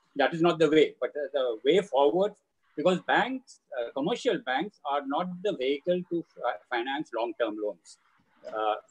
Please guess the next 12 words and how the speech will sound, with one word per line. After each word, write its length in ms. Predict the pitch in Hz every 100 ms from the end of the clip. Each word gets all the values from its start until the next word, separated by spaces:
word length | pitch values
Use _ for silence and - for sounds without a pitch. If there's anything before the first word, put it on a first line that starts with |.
| 143
you 120 | 143
know, 100 | 185
uh, 400 | 110 - 113 110
loans 340 | 123 131 135 -
for 220 | 123 120
twenty 280 | - 120 123
years, 280 | 120 120 117
thirty 260 | 113 110 120
years 320 | 113 113 110
or 40 | 107
fifteen 340 | 110 - 110 107
years 320 | 110 131